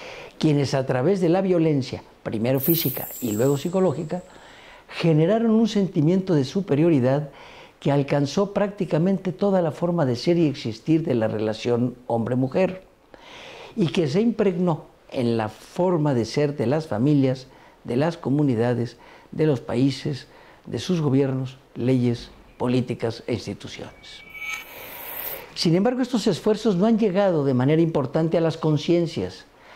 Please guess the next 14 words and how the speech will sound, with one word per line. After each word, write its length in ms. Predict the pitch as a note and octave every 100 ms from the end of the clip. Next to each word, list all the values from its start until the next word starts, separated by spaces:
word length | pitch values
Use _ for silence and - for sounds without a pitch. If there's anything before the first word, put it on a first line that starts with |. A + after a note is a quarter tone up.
| - -
a 120 | A#2+
la 120 | A#2+
sede 380 | - E3 E3+ E3
de 100 | D#3
las 200 | D3 C#3
familias 640 | C#3+ D3+ E3+ D#3 B2+ A#2
y 60 | C#3+
comunidades, 880 | D3 C#3+ C#3+ C#3+ D3+ C#3 B2 - - - - - -
especialmente 680 | - G#2+ G#2 A2+ A#2 -
las 160 | A2 G#2+
rurales, 580 | A#2 B2 C#3 B2+ G#2+ - - - - - - - -
y 140 | F3+
en 140 | D#3+ D3+
particular 800 | E3+ - D#3+ - F3 G#3+ A#3+